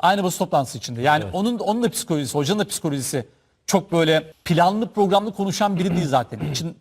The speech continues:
Speaker 1: hep
Speaker 2: Hakemlerle ilgili konuşuyor
Speaker 1: Evet.
Speaker 2: basın toplantısında vesaire.
Speaker 1: En önemli özelliği doğaçlama konuşması.
Speaker 2: Evet.
Speaker 1: Ki işte bunu hep söylüyorduk. O samimiyeti, o doğaçlaması, o dobralığı başarılıyken herkese hoş gelir.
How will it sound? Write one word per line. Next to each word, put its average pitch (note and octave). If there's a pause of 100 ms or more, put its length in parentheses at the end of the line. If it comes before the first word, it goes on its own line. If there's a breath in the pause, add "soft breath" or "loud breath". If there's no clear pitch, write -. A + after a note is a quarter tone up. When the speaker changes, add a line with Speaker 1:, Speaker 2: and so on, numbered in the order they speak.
(140)
Speaker 1:
hep F3+
Speaker 2:
Hakemlerle E3+
ilgili C3+
konuşuyor A2+
Speaker 1:
Evet. G2
Speaker 2:
basın G#2+
toplantısında G2
vesaire. F#2+ (220)
Speaker 1:
En G3
önemli A3
özelliği G#3
doğaçlama G#3 (180)
konuşması. C#3 (120)
Speaker 2:
Evet. A#2
Speaker 1:
Ki G#3+
işte -
bunu F#3+
hep A3
söylüyorduk. G3+ (180)
O G3
samimiyeti, G#3 (200)
o F#3+
doğaçlaması, F#3+
o G3
dobralığı E3+
başarılıyken F3+
herkese E3+
hoş F#3+
gelir. F#3